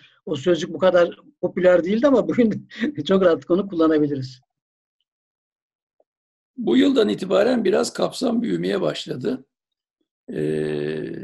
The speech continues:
Speaker 2: daha önce söylediğim gibi biz de öğreniyoruz. Yani biz de öğrendikçe işi daha istediğimiz yöne itebilmeye başladık. Tabii bu arada Ümit hep, e,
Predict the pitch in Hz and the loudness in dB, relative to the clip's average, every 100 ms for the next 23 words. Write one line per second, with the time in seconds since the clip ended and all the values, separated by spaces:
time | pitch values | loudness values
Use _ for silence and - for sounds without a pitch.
0 | - - - 147 165 170 196 - 190 185 | -14 -14 -8 -4 -4 -2 -2 0 0 0
1 | 247 294 247 151 135 131 190 190 180 139 | 0 -2 -4 -6 -6 -8 -4 0 0 -2
2 | 131 131 120 - - - - - 151 139 | -4 -6 -10 -14 -20 -20 -20 -12 -8 -8
3 | 151 196 190 180 180 190 214 269 - - | -8 -4 -2 0 0 -2 -4 -6 -6 -2
4 | 214 269 - _ _ _ - 147 240 254 | -2 -2 -8 _ _ _ -8 -6 -4 -2
5 | 180 170 208 214 - _ - - 247 - | -2 -2 -2 -4 -8 _ -16 -10 -8 -4
6 | 175 185 202 175 165 185 233 - _ _ | -4 -2 -4 -2 -2 -2 -6 -8 _ _
7 | - - 170 175 160 160 160 135 135 - | -10 -4 -4 -4 -6 -6 -8 -8 -12 -16
8 | - - _ _ _ _ _ _ - 175 | -20 -20 _ _ _ _ _ _ -2 0
9 | 190 170 180 190 185 190 - 190 170 170 | 0 2 4 4 2 0 -2 -6 -6 -2
10 | 190 - 180 160 156 151 | -4 -4 -6 -4 -4 -6